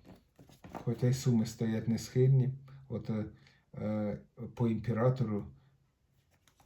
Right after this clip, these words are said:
дуже сильні, тримаються,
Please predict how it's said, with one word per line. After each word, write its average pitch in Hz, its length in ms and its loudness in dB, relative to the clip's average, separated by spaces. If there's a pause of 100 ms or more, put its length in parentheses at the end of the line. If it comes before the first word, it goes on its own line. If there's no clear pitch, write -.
(1600)
дуже 123 280 2
сильні, 127 520 4 (1800)
тримаються, 123 760 2